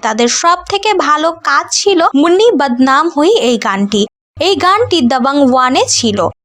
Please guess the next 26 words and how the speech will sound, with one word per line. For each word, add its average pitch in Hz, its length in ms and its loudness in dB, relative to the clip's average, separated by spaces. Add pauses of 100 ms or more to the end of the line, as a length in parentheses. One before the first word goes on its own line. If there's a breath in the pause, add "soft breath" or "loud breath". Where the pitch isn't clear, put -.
(140)
এখন 285 360 -2
কথা 330 340 0 (160)
এমনটা 453 440 2
চলছে 440 460 2
যে 453 220 2
দাবাং 294 340 -2
থ্রি 359 280 0
এসেছে, 214 640 0
এখানে 277 360 0
মুন্নি 330 400 2
বদনাম 339 600 2
সং, 339 440 0
মুন্না 330 420 2
বদনাম 262 600 2
সং 370 360 2
বানানো 233 460 0
হবে। 208 340 -2 (580)
এই 277 260 0
আইটেম 370 440 0
সংটিতে 403 680 0
সালমান 359 520 0
খানের 427 320 0
সাথে 403 480 -2
কাকে 294 420 -2
দেখা 262 360 -2
যাবে, - 280 -4